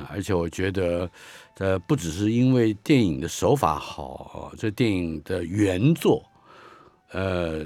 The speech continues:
在这个印科、呃，文学志、嗯，刊登出版啊，印科出版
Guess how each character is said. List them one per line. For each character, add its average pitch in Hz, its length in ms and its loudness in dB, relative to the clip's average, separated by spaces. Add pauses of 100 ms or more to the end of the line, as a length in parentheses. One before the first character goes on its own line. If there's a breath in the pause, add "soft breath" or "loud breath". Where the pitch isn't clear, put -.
在 85 720 0
这 - 140 -8
个 78 100 -8
印 104 240 -2
科、 101 420 -2 (160)
呃， 76 140 -8 (100)
文 85 120 -6
学 92 180 -4
志、 87 400 -8
嗯， 71 440 -14 (360)
刊 92 220 -4
登 92 400 -2
出 104 200 -4
版 - 240 -8 (160)
啊， 78 200 -12
印 95 180 -2
科 92 360 -4
出 - 120 -10
版 78 180 -10